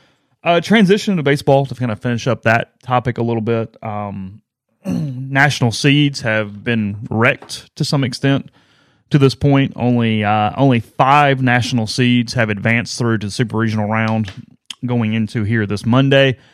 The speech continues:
Those are number one, Wake Forest, number seven, Virginia, and then, uh, from a seeding standpoint, kind of interesting, numbers fourteen, fifteen, and sixteen seeds, the final three seeds to get one,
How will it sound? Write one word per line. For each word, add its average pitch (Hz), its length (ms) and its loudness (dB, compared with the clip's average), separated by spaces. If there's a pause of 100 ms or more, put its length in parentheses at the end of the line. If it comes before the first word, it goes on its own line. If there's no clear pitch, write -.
(420)
Those 117 260 0
are 107 140 2
number 117 220 2
one, 110 240 0
Wake 101 180 -4
Forest, 127 480 0
number 104 180 -2
seven, 113 380 -2
Virginia, 113 720 2
and 110 160 -2
then, 110 260 2
uh, 107 280 2 (200)
from 127 120 2
a 107 60 2
seeding 196 280 2
standpoint, 104 420 -2
kind 107 140 0
of 104 60 0
interesting, 101 480 0
numbers 101 280 -2
fourteen, 135 480 0
fifteen, 123 520 0
and 101 240 -6
sixteen 110 600 -2
seeds, 95 520 -6 (120)
the 107 140 -4
final 113 320 0
three 113 260 0
seeds 104 420 -4
to 104 80 -10
get 127 220 0
one, 113 300 -2